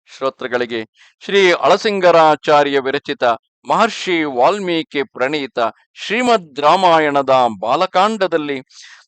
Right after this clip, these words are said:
ತಾಟಕ ಸಂಹಾರವೆಂಬ ಇಪ್ಪತ್ತ ಆರನೆಯ ಸರ್ಗಕ್ಕೆ ಸ್ವಾಗತ. ವಿಶ್ವಾಮಿತ್ರರು ಗಂಗಾ ಸರಯೂ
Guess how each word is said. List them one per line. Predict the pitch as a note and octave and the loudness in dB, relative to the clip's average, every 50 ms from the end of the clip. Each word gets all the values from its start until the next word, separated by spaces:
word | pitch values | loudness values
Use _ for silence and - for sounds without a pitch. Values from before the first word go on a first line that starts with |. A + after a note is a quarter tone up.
| _ _ - | _ _ 0
ತಾಟಕ | G#3+ A#3 C4 A#3 C4 B3 B3 A#3 A3+ A3 G#3+ G#3 G#3 F#3+ | 2 2 4 4 2 0 2 2 2 4 4 4 2 2
ಸಂಹಾರವೆಂಬ | - - E3+ F3 F3+ E3 E3 F#3 G3+ G#3 A3 G#3+ F3+ F#3 F3 F3 E3+ D#3+ D#3+ D#3 D3 C3 - - | 0 -2 -2 -2 -2 0 2 2 2 4 2 0 0 -2 -4 -2 0 0 2 2 2 0 -4 -8
ಇಪ್ಪತ್ತ | E3+ G3 - _ _ - F#3 F3 - _ _ - - C#3+ _ - | -14 -14 -14 _ _ -2 -2 -2 -2 _ _ -8 -8 -8 _ -4
ಆರನೆಯ | C3+ C#3 D#3+ F#3 G3+ F#3 F3+ E3 D#3 D3+ D3+ D3 C#3 C3+ C3 B2+ B2+ - - | 0 2 2 2 4 2 2 2 0 -2 -2 0 0 2 2 0 -2 -4 -4
ಸರ್ಗಕ್ಕೆ | C3+ B2+ D3 D3 - D3+ C#3 - _ - C3 B2+ A#2+ A#2 | -4 -4 -4 -4 -6 -6 -6 -6 _ -8 -6 -4 -4 -6
ಸ್ವಾಗತ. | A2 - - - A#2 A#2+ B2 B2 A#2 G#2+ A#2 G#2+ - _ _ _ _ _ _ _ _ _ _ _ _ _ _ _ - | -8 -10 -6 -4 -2 -2 -2 -4 -6 -6 -6 -8 -8 _ _ _ _ _ _ _ _ _ _ _ _ _ _ _ -6
ವಿಶ್ವಾಮಿತ್ರರು | G#3 G3+ - - A3 G#3 G3 G3 F#3+ F#3+ F3+ - - - F3+ F3+ F3+ E3+ E3+ E3+ E3 D#3 - _ _ _ | -4 -4 -2 2 4 4 4 4 4 2 -2 -2 0 0 2 2 4 2 2 0 0 -2 -6 _ _ _
ಗಂಗಾ | _ C3+ F#3 A#3 B3 A#3 A3+ A3+ G#3+ G#3 G3+ G3 | _ -2 -2 -2 0 2 4 4 6 6 4 4
ಸರಯೂ | F#3 - G3 F3+ G#3+ A#3 A3+ A3 G#3 G3 | 4 4 2 4 4 2 2 2 0 0